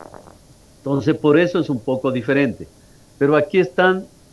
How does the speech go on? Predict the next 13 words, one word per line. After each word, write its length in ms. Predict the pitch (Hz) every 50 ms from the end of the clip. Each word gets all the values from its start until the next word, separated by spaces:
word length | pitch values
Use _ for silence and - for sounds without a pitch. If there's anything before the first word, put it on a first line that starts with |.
| - _ - - _ - - - _ _ - - - _ _ - _ - - _ - - - - -
¿no 140 | 101 113 113
es 60 | -
cierto? 420 | 156 147 - - 160 131 110 - - - - - - - - - - - -
Aquí 220 | 123 127 - -
aparecen 520 | 156 160 160 160 147 151 147 143 - 151 143
los 180 | 139 139 -
criterios, 840 | - - 139 135 135 151 165 180 185 185 185 185 180 185 180 165 -
aquí 220 | 143 131 - 147
aparecen 440 | 139 139 139 139 135 135 - 147 135
los 120 | 131 123
subcriterios, 880 | - 147 131 - - 147 135 135 - 160 170 180 180 180 180 175 156 139
aquí 220 | 143 120 - - 135
están 360 | 127 - - 139 135 135